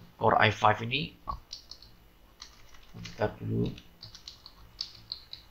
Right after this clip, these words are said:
Core i five yang generasi pertama, ram empat G itu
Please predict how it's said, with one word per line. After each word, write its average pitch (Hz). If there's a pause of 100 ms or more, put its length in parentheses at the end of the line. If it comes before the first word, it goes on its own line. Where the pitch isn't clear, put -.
(1300)
Core -
i 110
five 110
yang 110
generasi 110
pertama, 113
ram 110
empat 110
G 113
itu -